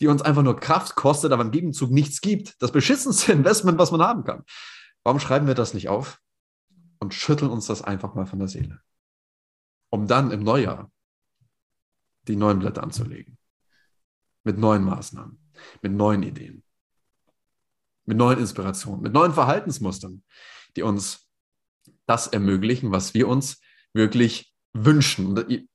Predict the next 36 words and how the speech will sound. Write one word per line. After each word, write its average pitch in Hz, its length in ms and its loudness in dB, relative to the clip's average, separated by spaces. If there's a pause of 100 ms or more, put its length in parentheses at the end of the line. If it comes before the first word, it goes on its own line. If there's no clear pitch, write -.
ich 127 120 -2
sag 127 180 0
bewusst 127 380 2
wünschen, 135 300 2
nicht 95 160 0
Ziele, 165 280 2
die 120 100 4
wir 110 60 2
uns 107 220 -4
irgendwo 135 240 2
hier 113 100 2
vorne 127 300 2
rational 110 500 2
überlegt 117 400 0
und 113 60 -4
nachgedacht 104 500 -2
haben. - 240 -14 (640)
Du 101 60 -2
kannst 123 200 2
dir 104 80 4
Ziele 143 220 4
setzen, 120 260 0
wie 104 60 0
du 104 100 0
willst. 131 260 4
Wenn 104 80 -2
du 101 40 -2
es 95 120 -8
nur 117 220 0
hier 107 160 -2
oben, 135 260 2
hier 98 140 0
vorne 127 320 4
im 98 140 -6
Denken 123 340 -2
hast, 95 340 -4